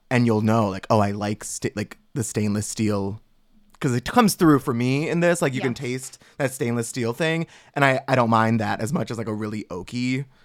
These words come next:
Speaker 1: aged thing. Not as much my fan. So, like, just another criteria when you're just at the wine shop trying to think what you want, or talking to a wine professional, like,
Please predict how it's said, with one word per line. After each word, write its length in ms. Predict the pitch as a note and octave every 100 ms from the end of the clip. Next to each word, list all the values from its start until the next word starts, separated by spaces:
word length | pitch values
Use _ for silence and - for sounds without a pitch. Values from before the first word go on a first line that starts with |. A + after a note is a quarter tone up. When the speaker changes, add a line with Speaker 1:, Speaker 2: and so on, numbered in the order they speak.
| _ _ _ _
Speaker 1:
aged 360 | C#3 C#3 C3+ -
thing. 340 | D#3 C#3 C#3 - -
Not 340 | A#2+ G#2 G#2
as 140 | G2+ A2
much 180 | G2 -
my 120 | F#2+
fan. 280 | G#2+ - -
So, 100 | C#3+
like, 300 | B2+ A2+ - _ _ _ _ _ _ _ _ _ -
just 160 | A3
another 680 | C#4 F#3+ E3+ E3 D3+ C#3+ C3+
criteria 840 | - C#3+ - D3+ C#3 C3 A#2+ A2+ -
when 140 | A#2
you're 200 | A#2 A2 -
just 180 | B2 - _
at 140 | A#2+ C3+
the 60 |
wine 280 | C#3+ C3 C3
shop 400 | C3 C3+ C3 C3+ - _ _
trying 220 | - C3
to 60 | D3 - -
think 160 | D3+
what 140 | D3 -
you 80 |
want, 360 | C3 B2 A#2+ A#2 - - - _ _ _
or 220 | C3+ D3
talking 340 | D3+ D3 C#3+ D3
to 80 |
a 40 | C#3
wine 260 | B2+ B2+
professional, 540 | B2 C#3 B2+ A#2 G#2 G2+
like, 260 | G2+ G2